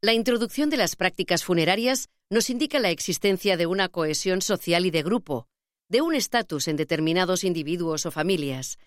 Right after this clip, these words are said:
de unos vínculos de parentesco que perduran más allá de la muerte,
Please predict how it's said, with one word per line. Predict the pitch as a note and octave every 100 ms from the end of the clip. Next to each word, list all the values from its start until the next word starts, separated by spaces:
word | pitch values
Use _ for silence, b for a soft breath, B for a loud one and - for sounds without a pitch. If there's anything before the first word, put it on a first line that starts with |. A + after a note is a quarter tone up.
| b b
de | - G3
unos | G3+ G3+
vínculos | D#3+ G#3 F#3 F#3 G3+
de | G3
parentesco | F3 D#3 C#3+ G3 G#3 - E3
que | -
perduran | D3 C#3+ F3+ F#3 E3+
más | E3 D3+ F3+
allá | D#3 E3
de |
la | D3+ C3+
muerte, | F3+ G#3 - D#3